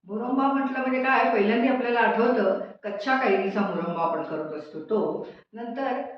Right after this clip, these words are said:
हापूसच्या आंब्याच्या, पिकलेल्या आंब्याचा पण आपण मुरंबा करतो,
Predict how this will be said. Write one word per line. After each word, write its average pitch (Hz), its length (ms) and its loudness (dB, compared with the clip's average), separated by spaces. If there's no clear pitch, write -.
हापूसच्या 226 540 -2
आंब्याच्या, 233 400 4
पिकलेल्या 233 520 2
आंब्याचा 214 360 2
पण 247 200 0
आपण 190 200 -4
मुरंबा 170 360 -4
करतो, 170 520 -10